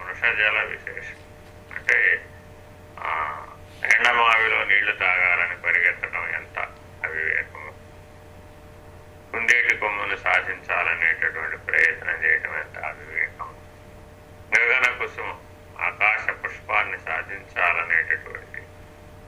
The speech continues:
చంద్రుడు ఆకాశంలో పూచిన పువ్వుని భ్రాంతి చెంది చేతితో పట్టుకుంటాననటం ఎంత అసమంజసము,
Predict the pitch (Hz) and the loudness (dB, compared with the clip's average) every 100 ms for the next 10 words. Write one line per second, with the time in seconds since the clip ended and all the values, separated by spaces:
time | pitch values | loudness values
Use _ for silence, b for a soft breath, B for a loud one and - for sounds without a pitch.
0 | - - - 123 131 127 117 101 107 110 | -20 -4 2 4 4 4 6 4 4 2
1 | 110 113 107 104 101 98 98 95 87 - | 2 0 -2 -2 -4 -4 -6 -4 -6 -8
2 | 87 90 92 85 - 80 80 90 87 98 | -8 -4 -2 -2 -2 -2 0 0 2 2
3 | - - - 101 98 104 104 95 92 90 | 0 -2 2 2 4 0 2 0 0 -2
4 | 90 90 87 85 82 - 50 - - - | 2 2 4 4 2 0 -6 -4 -6 -4
5 | - - - - 82 - - - - - | -8 -8 -10 -6 -4 -2 -4 -6 -14 -16